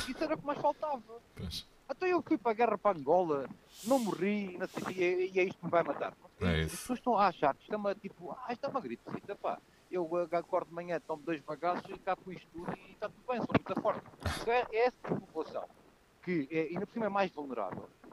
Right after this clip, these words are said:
Speaker 1: são, são os que vão, infelizmente, ter que morrer. Ter, assim, é um termo, é uma maneira de dizer,
Speaker 2: Certo.
Speaker 1: vão, acabam por falecer porque não tomam os cuidados, estão a, estão a, estão a abusar, estão, estão a, estão a tomar, a ter,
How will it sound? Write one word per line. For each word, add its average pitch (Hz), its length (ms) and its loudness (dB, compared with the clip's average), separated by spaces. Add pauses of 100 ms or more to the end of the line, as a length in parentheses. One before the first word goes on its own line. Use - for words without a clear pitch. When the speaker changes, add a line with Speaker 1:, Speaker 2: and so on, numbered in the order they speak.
(240)
Speaker 1:
são, 269 120 4 (360)
são 277 120 4
os 240 80 0
que - 160 -14
vão, 240 240 0 (720)
infelizmente, 190 520 -8 (180)
ter 180 100 -2
que - 160 -20
morrer. 151 280 -4 (280)
Ter, 220 160 4 (480)
assim, - 300 -12 (320)
é - 60 -8
um 107 120 -2
termo, 117 300 0 (100)
é - 60 -6
uma 113 120 -4
maneira 120 200 0
de - 40 -4
dizer, 92 280 6
Speaker 2:
Certo. - 200 -8
Speaker 1:
vão, 160 420 0
acabam 175 340 4
por - 140 -20
falecer 175 360 -4 (460)
porque 196 460 -8
não 185 180 0
tomam 180 260 4
os 160 100 -6
cuidados, 165 540 2 (300)
estão 175 280 -2
a, 147 160 -2
estão 160 300 -10
a, 143 40 -6
estão 151 240 -6
a 139 60 2
abusar, 139 540 0
estão, 156 440 -10
estão 147 340 -6
a, 143 80 -4
estão 143 280 -6
a 131 40 -8 (160)
tomar, 135 220 -8
a 131 140 -10
ter, 135 260 -8